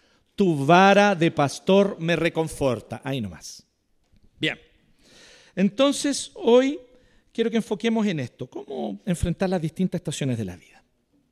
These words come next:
La vida tiene distintos momentos, ¿sí? Hay momentos súper alegres, hay momentos súper tristes, hay momentos complejos, hay momentos...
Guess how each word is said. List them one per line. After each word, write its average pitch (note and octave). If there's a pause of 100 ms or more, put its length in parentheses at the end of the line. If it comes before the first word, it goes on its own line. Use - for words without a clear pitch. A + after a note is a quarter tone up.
(280)
La C3+
vida F#3
tiene F#3+
distintos F3+
momentos, C3 (640)
¿sí? D#3+ (600)
Hay A#2+
momentos A2
súper D3+
alegres, F3
hay B2
momentos A2
súper B2
tristes, C#3+
hay A#2
momentos A2+
complejos, D3+
hay B2+
momentos... A2+